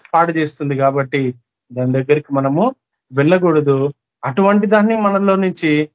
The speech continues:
పారద్రోల. ఒక్క గుణం చాలు మొత్తం నీ యొక్క, అందుకే ఈ మత్తయి సువార్తలోనే అంటాడు,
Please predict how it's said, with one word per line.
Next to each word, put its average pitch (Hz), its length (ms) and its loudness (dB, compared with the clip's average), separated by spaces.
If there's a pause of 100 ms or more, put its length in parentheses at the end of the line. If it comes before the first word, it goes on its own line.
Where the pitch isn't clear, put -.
(320)
పారద్రోల. 156 540 2
ఒక్క 160 400 0
గుణం 247 360 4 (100)
చాలు 180 300 0 (320)
మొత్తం 208 440 -2
నీ 185 80 0
యొక్క, 165 280 0 (560)
అందుకే 175 540 0 (320)
ఈ 143 380 0
మత్తయి 147 360 0
సువార్తలోనే 190 640 0
అంటాడు, 147 340 0